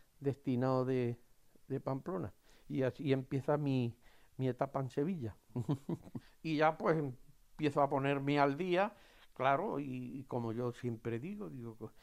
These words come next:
cuando te das cuenta de, de l-, lo que han hecho todos los directores que ha tenido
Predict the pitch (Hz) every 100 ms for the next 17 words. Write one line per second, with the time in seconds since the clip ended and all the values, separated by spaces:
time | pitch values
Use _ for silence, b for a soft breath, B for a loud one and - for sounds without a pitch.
0 | b b - 127 117 113 117 131 - 139
1 | 165 165 147 127 120 120 b b - 131
2 | 117 113 113 110 110 120 120 110 - b
3 | b - 127 - 127 131 131 - 143 135
4 | - 131 135 131 120 143 127 123 - 147
5 | 139 139 143 139 127 139 131 131 131